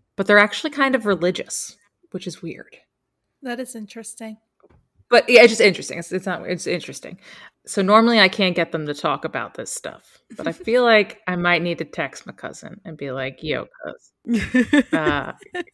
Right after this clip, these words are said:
Speaker 2: What's
Speaker 1: can
Speaker 2: the
Speaker 1: you help
Speaker 2: down low
Speaker 1: me?"
Speaker 2: here? <laughs>
Speaker 1: Yeah. Give it to me straight, bro.
Speaker 2: <laughs>
Speaker 1: All right.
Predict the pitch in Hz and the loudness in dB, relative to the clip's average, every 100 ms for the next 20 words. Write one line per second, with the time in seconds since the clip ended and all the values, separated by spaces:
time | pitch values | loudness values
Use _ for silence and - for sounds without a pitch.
0 | _ - 262 196 - 196 - 180 - 165 | _ -12 -8 -4 -2 0 2 2 0 -2
1 | 156 151 147 180 196 - _ _ _ _ | -2 -6 -8 -10 -14 -18 _ _ _ _
2 | - - - - - - 196 - - _ | -18 -18 -18 -20 -12 -2 0 -2 -12 _
3 | _ _ _ _ - - _ _ _ - | _ _ _ _ -20 -20 _ _ _ -20
4 | - _ - 262 254 226 202 - 190 151 | -20 _ 4 6 6 2 0 2 0 0
5 | - 175 170 170 - - 311 - - 359 | 0 2 2 0 -10 -16 -10 -8 -8 -8
6 | - 330 330 - 180 175 175 | -8 -12 -12 -12 -6 -4 -4